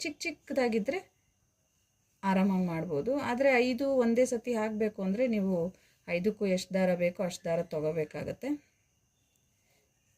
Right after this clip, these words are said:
ಹಾಂ, ಈ ಥರ ಲಾಸ್ಟ್ ಎಷ್ಟು ಟೈಟಾಗಿ ಸಾಧ್ಯನೋ ಅಷ್ಟು ಟೈಟಾಗಿ ಹಾಕಿದ್ರೆ ತುಂಬ ಚೆನ್ನಾಗಿ ಬರುತ್ತೆ. ಅದಾದಮೇಲೆ ಹಿಂದೆಗಡೆ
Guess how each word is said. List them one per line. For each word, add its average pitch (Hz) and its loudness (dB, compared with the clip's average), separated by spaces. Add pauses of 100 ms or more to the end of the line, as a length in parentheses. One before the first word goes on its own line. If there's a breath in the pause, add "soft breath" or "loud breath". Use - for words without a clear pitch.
(1120)
ಹಾಂ, 151 -2 (880 soft breath)
ಈ 190 -6
ಥರ 160 -4 (560 soft breath)
ಲಾಸ್ಟ್ 196 -4 (120)
ಎಷ್ಟು - -6 (140)
ಟೈಟಾಗಿ 233 -2
ಸಾಧ್ಯನೋ 202 -2 (100)
ಅಷ್ಟು - -4
ಟೈಟಾಗಿ 185 0
ಹಾಕಿದ್ರೆ 180 -4 (880 soft breath)
ತುಂಬ 208 0 (160)
ಚೆನ್ನಾಗಿ 180 -2
ಬರುತ್ತೆ. 160 -2 (760)
ಅದಾದಮೇಲೆ 190 0
ಹಿಂದೆಗಡೆ 185 2